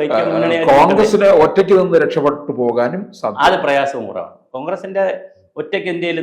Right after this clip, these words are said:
Speaker 1: നിന്ന് പോകാൻ ഇനി വളരെക്കാലം പ്രയാസമാണ്. കാരണം സംസ്ഥാനങ്ങൾ പോയല്ലോ കയ്യിൽ നിന്ന്, സംസ്ഥാനങ്ങളെല്ലാം കയ്യിൽ നിന്ന് പോയി. അപ്പൊ അതുകൊണ്ട് അവർക്ക്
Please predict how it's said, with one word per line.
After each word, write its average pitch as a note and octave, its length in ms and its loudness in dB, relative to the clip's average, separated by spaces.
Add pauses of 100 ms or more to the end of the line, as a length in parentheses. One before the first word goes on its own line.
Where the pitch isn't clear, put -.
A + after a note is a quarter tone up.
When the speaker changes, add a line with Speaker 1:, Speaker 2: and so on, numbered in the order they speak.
Speaker 1:
നിന്ന് D3+ 240 -8
പോകാൻ C3+ 280 0
ഇനി C3 100 -8 (180)
വളരെക്കാലം E3 600 2
പ്രയാസമാണ്. C#3 420 -2
കാരണം F3+ 160 -4 (100)
സംസ്ഥാനങ്ങൾ A3 560 -2
പോയല്ലോ C#3 340 -4
കയ്യിൽ G2+ 180 -8
നിന്ന്, - 140 -20 (840)
സംസ്ഥാനങ്ങളെല്ലാം G3 760 0
കയ്യിൽ D#3 160 -2
നിന്ന് C#3+ 160 -4
പോയി. F2+ 160 -8
അപ്പൊ C3 180 -6
അതുകൊണ്ട് F3+ 280 -8 (200)
അവർക്ക് D#3 280 -4